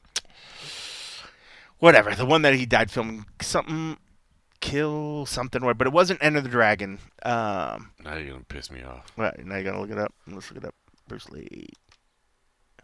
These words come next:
Speaker 2: Wasn't that the, that
Speaker 1: Follow
Speaker 2: one?
Speaker 1: along on your computer. Look up Bruce Lee I M D. Mo-, Bruce Lee
Speaker 2: <laughs>
Speaker 1: movie he died in. <laughs>
Speaker 2: I thought, wasn't Enter the Dragon the one where he wore the sweatsuit? Am I wrong?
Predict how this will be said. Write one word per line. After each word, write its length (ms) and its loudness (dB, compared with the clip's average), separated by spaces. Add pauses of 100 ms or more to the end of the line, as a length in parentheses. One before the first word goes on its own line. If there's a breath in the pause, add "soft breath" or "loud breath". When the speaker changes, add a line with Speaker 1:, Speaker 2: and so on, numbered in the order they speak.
(180)
Speaker 2:
Wasn't 220 -6
that 160 -2
the, 100 -2 (220)
that 100 4
Speaker 1:
Follow 240 10
Speaker 2:
one? 120 2
Speaker 1:
along 380 0 (320 loud breath)
on 160 0
your 140 -2
computer. 580 -6
Look 280 -4
up 180 2 (320 soft breath)
Bruce 320 -4
Lee 180 -4
I 120 0
M 120 -4
D. 240 -10 (160)
Mo-, 220 -2
Bruce 380 8
Lee 80 2
Speaker 2:
<laughs> 100 0
Speaker 1:
movie 240 2
he 140 0
died 420 12
in. 320 10
<laughs> 20 0
Speaker 2:
I 1080 6
thought, 300 6
wasn't 260 10
Enter 180 10
the 80 -2
Dragon 340 10
the 60 6
one 180 10
where 100 8
he 80 8
wore 220 8
the 80 4
sweatsuit? 460 6
Am 100 2
I 80 8
wrong? 380 8